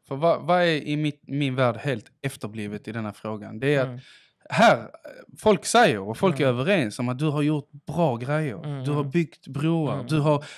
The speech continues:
Speaker 1: eh, bidragit till
Speaker 2: Mm.
Speaker 1: att, eh, få samhället att växa framåt i trygghetsfrågor,
Speaker 2: Mm.
Speaker 1: et cetera, et cetera.
Speaker 2: Mm.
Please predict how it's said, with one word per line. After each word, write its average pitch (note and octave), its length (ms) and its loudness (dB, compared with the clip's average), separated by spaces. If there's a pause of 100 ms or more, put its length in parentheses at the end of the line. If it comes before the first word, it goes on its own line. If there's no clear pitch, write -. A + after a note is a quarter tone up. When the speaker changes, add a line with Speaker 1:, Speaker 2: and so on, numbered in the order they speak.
(120)
Speaker 1:
eh, C3+ 500 0
bidragit C#3+ 680 2
till C#3+ 180 0
Speaker 2:
Mm. - 200 -2
Speaker 1:
att, C#3 200 -6
eh, C3 280 -2
få C#3+ 300 0
samhället D3+ 600 0
att B2 140 -6
växa E3 320 0
framåt B2+ 540 2
i B2 80 -4
trygghetsfrågor, B2+ 1000 0
Speaker 2:
Mm. C3+ 120 -6
Speaker 1:
et C#3 120 -4
cetera, B2+ 340 -2
et A2 100 -10
cetera. C3+ 360 -6
Speaker 2:
Mm. C3+ 120 -10